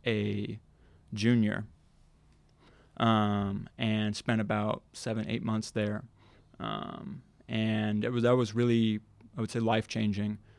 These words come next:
Um, and I think if there's one theme you can pick up from kind of my story, it's that it's the opportunity, if you ever have the opportunity to go abroad and study and live with other people in a different place, ideally in a different language,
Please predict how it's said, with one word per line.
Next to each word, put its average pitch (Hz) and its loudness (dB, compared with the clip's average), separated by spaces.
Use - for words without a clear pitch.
Um, 107 0
and 107 2
I 110 0
think 131 0
if 123 2
there's 110 -2
one 120 2
theme 120 0
you 117 -4
can 113 -2
pick 120 -2
up 113 0
from 107 -2
kind 113 -8
of 107 -10
my 117 0
story, 110 0
it's - -10
that 113 0
it's - -12
the 123 2
opportunity, 131 2
if 110 0
you 135 2
ever 139 2
have 120 2
the 120 2
opportunity 117 -2
to 113 -6
go 110 0
abroad 107 0
and 104 -2
study 110 2
and 101 2
live 117 4
with 117 -2
other 113 2
people 104 -2
in 143 0
a 110 4
different - 0
place, 107 2
ideally 113 4
in 110 4
a 110 4
different 110 -2
language, 107 -2